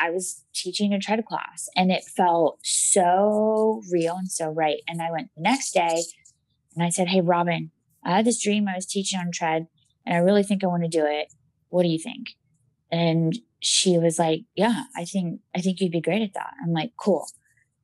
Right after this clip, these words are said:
No rush. I'll be right back." And I knew that this was not gonna happen overnight. Got certified. And, you know, in that running certification,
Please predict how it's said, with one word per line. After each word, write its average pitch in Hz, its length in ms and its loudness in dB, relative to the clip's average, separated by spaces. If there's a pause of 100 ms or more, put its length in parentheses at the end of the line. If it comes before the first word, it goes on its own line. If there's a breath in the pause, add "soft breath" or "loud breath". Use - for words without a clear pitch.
(160)
No 202 300 4
rush. 226 560 0 (840)
I'll 202 140 -2
be 214 140 -2
right 180 240 -2
back." - 280 -14 (420)
And 180 680 -2 (320)
I 185 720 0
knew 202 580 4 (200)
that 185 280 2
this 190 200 2
was 170 160 -6
not 185 280 0
gonna 175 140 -2
happen 147 300 -8
overnight. - 440 -8 (1400)
Got 196 240 2
certified. 175 640 0 (840)
And, 185 200 0 (160)
you 240 120 6
know, 180 160 2
in 233 120 4
that 226 160 2
running 226 260 2
certification, 170 680 -2